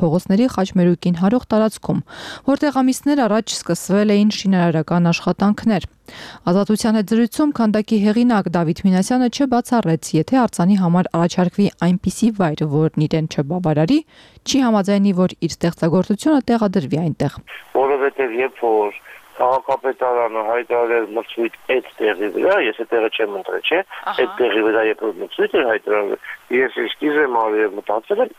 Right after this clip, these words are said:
Speaker 2: այդ տեղի վրա, այս կոմպոզիցիան, և ես ասում եմ, այդ տեղի վրա եմ մտածել։ Եթե պետք է առաջարկվի, առաջարկվի մի տեղ, որ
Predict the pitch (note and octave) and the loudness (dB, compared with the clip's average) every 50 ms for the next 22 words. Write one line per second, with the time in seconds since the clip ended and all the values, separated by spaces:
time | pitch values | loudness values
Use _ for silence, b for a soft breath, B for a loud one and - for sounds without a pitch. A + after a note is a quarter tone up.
0 | - E3 E3+ - - - A2 G#2+ G2 E2+ F#2+ F2+ - - _ _ - - _ - | -2 -2 -2 -2 -2 -2 -2 0 0 -2 -4 -6 -8 -10 _ _ -20 -20 _ -20
1 | - - - - G2+ G2 F2+ D#2 - - B B B B B B B - - G3 | -20 -8 -4 -2 -2 0 -2 -2 -6 -10 B B B B B B B 0 0 0
2 | - - - - - - - - - A2 A2+ A2+ G2+ G2+ G2+ - G2 F#2+ - - | 0 0 -6 -12 -12 -10 -10 -6 -4 -2 -2 -2 -2 -2 -4 -4 -6 -6 -4 -2
3 | G#2+ A2+ A#2+ C#3 D3+ F#3+ - - D#3 B2 G#2 F#2+ G#2+ G2+ G#2+ - - - C3 - | 0 0 0 0 0 0 0 0 -2 -2 -2 -2 -4 -4 -4 -4 -4 -6 -6 -4
4 | - - C#3+ C3+ C#3 C#3 C3 C3+ A#2+ G#2+ G2 F#2+ F#2+ F#2+ - F#2+ F#2+ - - - | -2 -2 0 0 0 0 2 2 2 0 0 -2 -6 -8 -8 -8 -8 -8 -10 -16
5 | - - B B B B B - _ D3 D3+ D#3 E3 B2 D3 - - D3 C#3 C3 | -20 -20 B B B B B -8 _ -4 -4 -2 -2 -4 -4 -4 -2 0 0 2
6 | C3+ B2+ - - C3 B2+ B2+ A#2+ B2 A#2 - - C3 B2+ B2 B2 - - B2+ A#2 | 0 -2 -2 -4 -4 -4 -4 -4 -6 -6 -4 -4 -2 -2 -2 -2 -2 -4 -4 -4
7 | A2+ B2 A#2 A2+ B2+ C3+ - - B2+ A2+ F#2+ G2 G#2 A2 G#2 | -4 -6 -6 -6 -6 -8 -4 -2 0 0 0 0 0 0 0